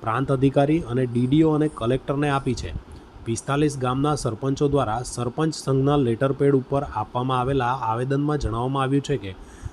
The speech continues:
ધરમપુર તાલુકાની દરેક પંચાયતોમાંથી તલાટીઓ પાસે દસ હજારની મૌખિક માંગણીઓ દ્વારા કરવામાં આવી રહી છે.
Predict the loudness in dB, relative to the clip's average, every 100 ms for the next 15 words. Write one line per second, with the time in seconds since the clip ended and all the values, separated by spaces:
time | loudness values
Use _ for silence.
0 | -14 -4 0 2 2 -2 -2 -2 -2 -2
1 | -2 -2 -2 -2 -2 -2 -4 -6 -4 -2
2 | -2 -2 -2 -2 -2 -2 -2 -2 0 0
3 | 0 0 -2 -4 -8 -12 -20 -16 -14 -4
4 | 2 2 2 2 2 4 2 2 0 0
5 | 0 -2 -2 -2 0 2 2 0 0 0
6 | -2 -4 -4 0 0 2 4 4 2 -8